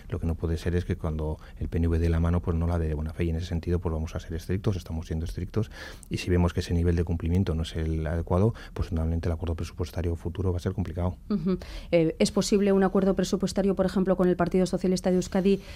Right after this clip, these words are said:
Speaker 2: y acuerdos de otro índole político con otras formaciones políticas? ¿Ustedes se sen-, se sentirían cómodos en esa tesitura?
Speaker 1: Bueno, este partido,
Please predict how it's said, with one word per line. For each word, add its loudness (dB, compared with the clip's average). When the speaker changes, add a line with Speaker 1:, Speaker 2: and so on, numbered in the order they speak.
Speaker 2:
y 6
acuerdos 8
de 8
otro 10
índole 8
político 4
con 8
otras 6
formaciones 2
políticas? 2
¿Ustedes 0
se 0
sen-, 4
se -4
sentirían 6
cómodos 2
en 2
esa 0
tesitura? 2
Speaker 1:
Bueno, 12
este 8
partido, 8